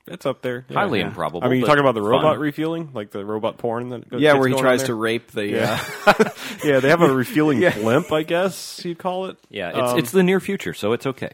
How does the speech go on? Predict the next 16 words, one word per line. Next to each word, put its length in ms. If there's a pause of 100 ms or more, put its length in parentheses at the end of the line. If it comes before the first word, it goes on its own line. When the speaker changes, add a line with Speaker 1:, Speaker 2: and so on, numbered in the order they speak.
Speaker 1:
Yeah, 220
it's 140
some 120
kind 160
of 100
Speaker 3:
Mm. 40
Speaker 1:
strange 340
flying, 420
fuel-laden 800
Zeppelin. 420 (420)
And, 240
Speaker 3:
Same. 80
Speaker 1:
uh, 220 (200)
Speaker 2:
Or 140
a 80 (200)
dirigible. 580